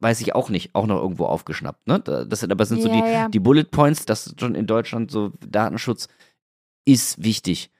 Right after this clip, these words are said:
Speaker 1: Ist das so aus einem historischen Verständnis gewachsen, dass jeder meint so,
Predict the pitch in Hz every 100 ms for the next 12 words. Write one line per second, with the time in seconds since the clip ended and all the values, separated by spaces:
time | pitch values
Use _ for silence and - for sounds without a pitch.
0 | _ - 135 - 143 147 - 117 131 120
1 | 113 - - 117 127 175 160 165 143 -
2 | - 120 120 139 151 - 107 - - -
3 | 160 139 127 120 120 104 120 123 139 131